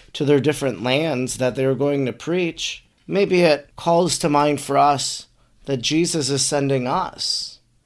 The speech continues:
that he's sending us to someone to preach his name, to share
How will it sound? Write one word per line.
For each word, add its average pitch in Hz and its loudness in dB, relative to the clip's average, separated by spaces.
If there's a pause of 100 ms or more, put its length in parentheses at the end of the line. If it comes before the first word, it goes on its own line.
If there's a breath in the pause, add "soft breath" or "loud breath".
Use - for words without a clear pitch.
(500)
that 139 -2
he's 185 2
sending 160 2
us 151 0
to 143 -2
someone 143 -2 (680)
to 127 -4
preach - -4 (280)
his 175 -2
name, 87 -10 (480)
to 143 -2
share 143 4